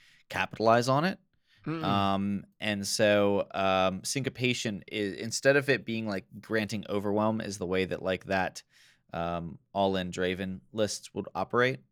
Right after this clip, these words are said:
Speaker 2: Yeah,
Speaker 1: Instead of
Speaker 2: sure.
Speaker 1: that, you're going more with the elusive d-, granting Fey Guide and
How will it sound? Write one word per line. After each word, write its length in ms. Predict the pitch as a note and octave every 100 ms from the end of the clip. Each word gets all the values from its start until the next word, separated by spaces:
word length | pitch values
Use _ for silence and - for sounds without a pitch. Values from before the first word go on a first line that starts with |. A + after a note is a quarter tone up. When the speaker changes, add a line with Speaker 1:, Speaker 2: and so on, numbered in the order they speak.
| _ _ - C#3
Speaker 2:
Yeah, 140 | C#3+
Speaker 1:
Instead 220 | G3 D#3
of 120 | D#3
Speaker 2:
sure. 40 | A2+
Speaker 1:
that, 400 | A#2 A2 G#2 -
you're 140 | A2+
going 360 | G#2+ A#2 A#2+ A#2+
more 220 | A2+ A#2
with 240 | G#2+ G#2+ -
the 460 | G2+ G#2 G2 F2+ - _ -
elusive 680 | G2+ G#2+ B2 - B2 G2+ -
d-, 120 | - -
granting 480 | A2 A2 G#2+ A2+ G2
Fey 320 | - A#2 B2+
Guide 540 | B2 A#2+ A#2+ A#2+ A2+ -
and 320 | F#2+ F#2+